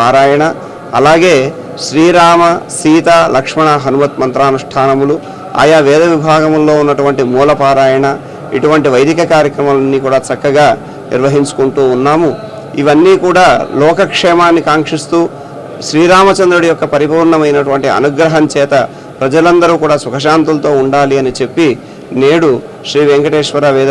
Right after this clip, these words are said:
విజ్ఞాన పీఠం ధర్మగిరిలో ఈ కార్యక్రమాల నిర్వహణ జరుగుతూ ఉన్నది. పన్నెండు, పన్నెండు గంటలు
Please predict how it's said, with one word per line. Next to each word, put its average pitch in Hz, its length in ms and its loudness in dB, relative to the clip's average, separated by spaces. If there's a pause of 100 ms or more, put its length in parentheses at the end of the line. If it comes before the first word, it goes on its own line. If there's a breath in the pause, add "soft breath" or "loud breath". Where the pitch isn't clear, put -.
విజ్ఞాన 131 380 -2
పీఠం 127 220 -2 (100)
ధర్మగిరిలో 135 540 0 (260)
ఈ - 20 -2 (100)
కార్యక్రమాల 131 520 -2
నిర్వహణ 123 280 -4 (100)
జరుగుతూ 127 420 -2
ఉన్నది. 143 240 0 (480 loud breath)
పన్నెండు, 156 360 4 (220)
పన్నెండు 156 380 2
గంటలు 156 340 0